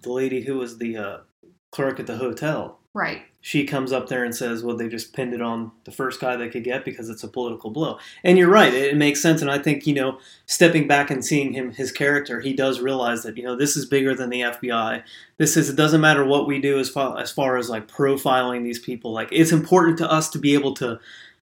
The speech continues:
Speaker 1: to find the scientific backing to profile these type of killers, these sequence killers as they originally were called. And we can put it all together and give a profile. But at the end of the day, is this science, is this profile helping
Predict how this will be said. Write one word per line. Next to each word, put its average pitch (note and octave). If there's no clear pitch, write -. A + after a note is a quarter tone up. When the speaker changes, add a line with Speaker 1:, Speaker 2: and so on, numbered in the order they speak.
Speaker 1:
to C3
find D3
the C#3
scientific C#3
backing B2
to B2+
profile B2
these B2+
type B2+
of A#2+
killers, A2
these B2
sequence C#3+
killers B2
as A2+
they A2+
originally A#2
were G#2+
called. A#2
And C3
we D#3
can D#3
put D3+
it C#3+
all C#3+
together C3+
and A#2
give C#3
a A#2+
profile. G#2+
But D#3
at C#3+
the D3+
end C#3
of C3
the B2+
day, C3
is B2+
this C#3+
science, C3+
is B2+
this C3+
profile C3
helping B2+